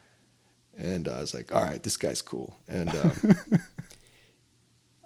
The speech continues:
Speaker 1: I, I, th-, I had met, uh, this girl, um, her name was, her name was Annalisa Tornfeld. Annalisa Tornfeld.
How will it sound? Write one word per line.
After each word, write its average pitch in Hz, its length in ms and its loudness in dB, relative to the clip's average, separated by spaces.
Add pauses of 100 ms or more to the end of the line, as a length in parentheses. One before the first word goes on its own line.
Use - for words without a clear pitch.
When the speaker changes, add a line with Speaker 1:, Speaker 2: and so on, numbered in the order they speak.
(160)
Speaker 1:
I, 113 220 8 (100)
I, - 40 4
th-, 143 140 10
I 143 120 8
had 135 260 8
met, 139 600 6
uh, 113 380 4 (120)
this 113 220 4
girl, 113 720 8 (540)
um, - 560 -8 (640)
her 110 100 -2
name 104 180 0
was, 92 140 -2 (180)
her 107 120 -8
name 104 160 -2
was 92 120 -4
Annalisa 120 760 4
Tornfeld. 98 760 0 (1400)
Annalisa 123 560 6
Tornfeld. 104 720 0